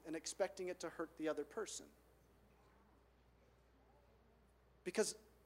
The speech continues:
because what happens with this servant is so crazy. It says, "When the other servants saw what happened, they were greatly distressed and went and told their master everything that had happened. Then the master called the servant, servant A, in.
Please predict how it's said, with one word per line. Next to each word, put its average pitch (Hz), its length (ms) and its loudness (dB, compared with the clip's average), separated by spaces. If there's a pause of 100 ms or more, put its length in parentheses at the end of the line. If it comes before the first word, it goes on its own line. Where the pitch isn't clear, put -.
(280)
because 180 260 2
what 190 120 8
happens 220 460 2
with 147 160 0
this 139 120 -2
servant 151 480 2
is 147 120 -4
so 233 580 6 (540)
crazy. 220 440 -2 (1040)
It - 80 -2
says, - 260 6
"When 196 140 4
the 190 140 8
other 269 180 8
servants 156 420 4
saw 175 200 6
what 160 140 6
happened, 165 580 -4 (560)
they 202 100 8
were 202 280 8 (180)
greatly 247 520 4
distressed 175 720 2
and 185 120 0
went 196 160 2
and 190 120 -2
told 233 300 2
their 240 120 6
master 185 500 2 (140)
everything 175 480 4
that 175 100 6
had 190 80 4
happened. 202 480 -4 (1000)
Then 190 80 6
the 214 80 8
master 226 320 6
called 180 260 8
the 170 60 4
servant, 175 380 8
servant 170 300 6
A, 170 260 6
in. 170 100 0